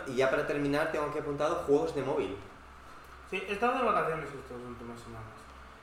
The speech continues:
Speaker 2: Y entonces, claro, no te puedo llevar el P C, ni la
Speaker 1: En-,
Speaker 2: Play.
Speaker 1: entre esas vacaciones estás aquí con Iván.
Speaker 2: Sí,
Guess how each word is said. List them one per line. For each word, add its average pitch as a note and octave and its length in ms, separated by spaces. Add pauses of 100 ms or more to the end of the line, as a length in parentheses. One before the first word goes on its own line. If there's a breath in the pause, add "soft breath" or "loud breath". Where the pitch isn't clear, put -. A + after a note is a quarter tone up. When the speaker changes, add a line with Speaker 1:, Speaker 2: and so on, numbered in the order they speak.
Speaker 2:
Y C#3 60
entonces, E3+ 380
claro, - 300
no G#2 80
te A#2 100
puedo B2+ 180
llevar B2 160
el G#2+ 80
P G#2+ 180
C, F3 140 (380)
ni A2+ 60
la A2+ 80
Speaker 1:
En-, G#2 60
Speaker 2:
Play. A#2+ 240
Speaker 1:
entre A2 340
esas A2 180
vacaciones A#2 460
estás B2+ 240
aquí A#2+ 180
con G2+ 200
Iván. G#2+ 220 (320)
Speaker 2:
Sí, C#3+ 180